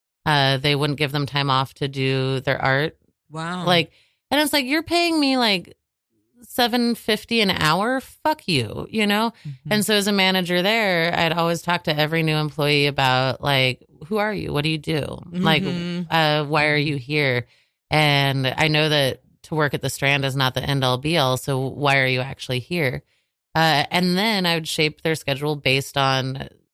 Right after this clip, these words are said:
Speaker 1: what they told me and try
Speaker 2: Mm.
Speaker 1: my best to get the work done that I needed to get done, but also respect them as human beings. And that's really, uh, important to me 'cause I don't like seeing people just, uh,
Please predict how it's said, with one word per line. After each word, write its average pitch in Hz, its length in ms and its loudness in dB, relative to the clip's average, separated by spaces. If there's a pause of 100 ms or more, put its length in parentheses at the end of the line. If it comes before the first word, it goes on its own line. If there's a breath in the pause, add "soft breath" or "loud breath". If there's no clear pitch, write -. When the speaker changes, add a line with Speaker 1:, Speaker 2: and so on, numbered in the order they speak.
(420)
Speaker 1:
what 147 240 -4
they 156 100 0
told 214 300 -6
me - 380 -16
and 160 200 0
try 160 220 0
Speaker 2:
Mm. 165 40 2
Speaker 1:
my 160 120 2
best 151 340 -2
to 147 120 -2
get 139 280 -4
the 156 80 -2
work 143 260 -2
done 147 180 2
that 139 100 0
I 135 80 2
needed 135 300 0
to 139 60 -2
get 127 220 -2
done, 139 300 2
but 156 100 -2
also 135 280 -2
respect 131 340 -4
them 139 80 -4
as 123 120 -4
human 117 260 -2
beings. 135 440 -2 (720)
And 175 160 2
that's 185 220 2
really, 139 560 2
uh, 135 640 0
important 220 420 -4
to 156 60 -2
me 123 100 -4
'cause - 140 -8
I 151 80 2
don't 135 500 0 (680)
like 151 340 0
seeing 139 280 -2
people 135 380 -4
just, 139 420 -6 (100)
uh, 139 280 0